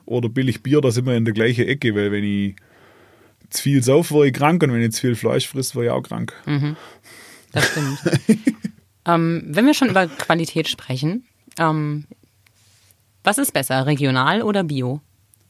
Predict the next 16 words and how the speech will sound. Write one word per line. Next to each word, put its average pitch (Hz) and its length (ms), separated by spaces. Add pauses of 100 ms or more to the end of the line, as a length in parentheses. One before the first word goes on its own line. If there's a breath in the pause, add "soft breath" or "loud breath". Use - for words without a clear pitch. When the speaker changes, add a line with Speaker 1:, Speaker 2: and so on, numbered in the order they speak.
(560 soft breath)
Speaker 1:
Definitiv 110 420
regional. 95 460 (1300)
Speaker 2:
Weil 139 320
wir 147 120
hier 165 340
in 156 120
der 143 160
Gegend 151 320
so 160 60
eine 151 120
hohe 143 200
Qualität 131 520
haben 247 320
oder 156 380
weil 139 320
es, - 420